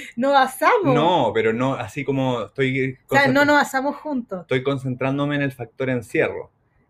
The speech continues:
Speaker 1: Ah, ya. No,
Speaker 2: Porque
Speaker 1: ya,
Speaker 2: lo que
Speaker 1: ya,
Speaker 2: es
Speaker 1: ya.
Speaker 2: el calor, o sea, les aviso de antemano que yo decidí que me voy a convertir en un Instagram plurivegano. Porque yo ya no puedo prender un horno en mi vida
Speaker 1: No.
Speaker 2: después del día que tuve ayer, ayer.
Speaker 1: Tengo mucha sandía lista y helada para nosotros.
Speaker 2: Ñami.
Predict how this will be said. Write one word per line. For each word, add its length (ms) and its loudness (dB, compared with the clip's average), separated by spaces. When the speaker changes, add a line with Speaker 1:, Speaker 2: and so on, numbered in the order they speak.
Speaker 1:
Ah, 220 2
ya. 340 0
No, 140 2
Speaker 2:
Porque 160 6
Speaker 1:
ya, 80 6
Speaker 2:
lo 140 6
que 80 2
Speaker 1:
ya, 80 4
Speaker 2:
es 80 0
Speaker 1:
ya. 60 2
Speaker 2:
el 100 -4
calor, 340 2
o 100 -2
sea, 400 -2
les 180 -2
aviso 420 -4
de 100 0
antemano 600 -4
que 160 -6
yo 160 0
decidí 680 -6
que 120 -8
me 100 0
voy 140 4
a 60 2
convertir 680 -6
en 100 -2
un 140 -2
Instagram 560 -4
plurivegano. 760 -2
Porque 240 -4
yo 80 4
ya 120 6
no 120 -2
puedo 160 4
prender 300 0
un 120 2
horno 200 2
en 80 0
mi 120 0
vida 520 -2
Speaker 1:
No. 180 -2
Speaker 2:
después 220 4
del 160 2
día 180 2
que 80 -2
tuve 400 -2
ayer, 380 -6
ayer. 300 -6
Speaker 1:
Tengo 200 -2
mucha 240 -6
sandía 380 0
lista 320 -2
y 140 2
helada 500 4
para 180 0
nosotros. 480 -8
Speaker 2:
Ñami. 480 -4